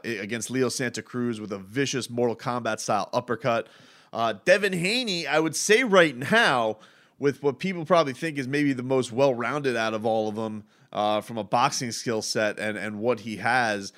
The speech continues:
is probably the guy who's lagging behind right now. And it was a little bit tough because after the bout, um, he was asked who he wants to fight, Ryan Garcia.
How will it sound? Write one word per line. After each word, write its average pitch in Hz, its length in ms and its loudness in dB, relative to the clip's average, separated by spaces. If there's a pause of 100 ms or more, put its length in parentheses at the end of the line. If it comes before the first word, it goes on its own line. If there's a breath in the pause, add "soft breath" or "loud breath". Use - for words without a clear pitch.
(440 loud breath)
is 151 460 2
probably 247 800 0
the 254 80 -4
guy 220 320 2
who's 226 200 -2
lagging 196 380 2
behind 185 460 0
right 123 240 4
now. 104 220 -2
And 113 140 -4
it 131 60 0
was 143 200 0
a 143 60 2
little 165 240 0
bit 185 140 0
tough 147 260 4
because 127 640 0 (520 loud breath)
after 139 920 4
the 120 200 -2
bout, 110 560 4 (500 soft breath)
um, 110 720 2 (640)
he 123 120 -6
was 120 120 0
asked 135 240 4
who 151 60 0
he 143 60 2
wants 139 220 0
to 127 80 -8
fight, 139 280 2
Ryan 127 240 0
Garcia. 127 540 2